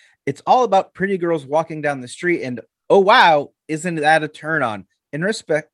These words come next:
in retrospect, it's kind of a stinker. It's embarrassing,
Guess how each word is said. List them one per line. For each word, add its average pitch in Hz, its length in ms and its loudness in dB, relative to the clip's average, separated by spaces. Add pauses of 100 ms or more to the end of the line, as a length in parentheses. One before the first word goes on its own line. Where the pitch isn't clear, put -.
in 139 160 -2
retrospect, 123 800 -2 (340)
it's 143 160 -6
kind 240 380 2
of 226 80 0
a 220 80 -4
stinker. 117 580 -12 (320)
It's 127 160 -6
embarrassing, 165 800 -2